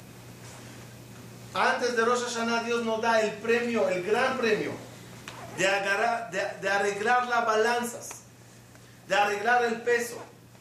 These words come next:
Uno, incrementando de este lado, mitzvot u'masim tovim. Dos, eliminando. Tres, que es lo mejor de lo mejor, traspasando.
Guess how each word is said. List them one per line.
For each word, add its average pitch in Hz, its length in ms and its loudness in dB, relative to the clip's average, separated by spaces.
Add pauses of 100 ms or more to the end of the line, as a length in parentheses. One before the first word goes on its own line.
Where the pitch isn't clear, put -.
(880)
Uno, 240 440 4 (800)
incrementando 165 1120 0 (480)
de 151 100 -4
este 151 280 -4
lado, 160 340 0 (1000)
mitzvot 180 420 2
u'masim 143 460 -2
tovim. 117 320 -6 (1000)
Dos, - 480 2 (460)
eliminando. 175 960 -2 (1200)
Tres, 240 640 2
que 147 120 -10
es 143 100 -12
lo 143 100 -6
mejor 170 380 -2
de 185 100 -2
lo 185 120 0
mejor, 226 420 0 (420)
traspasando. 208 880 0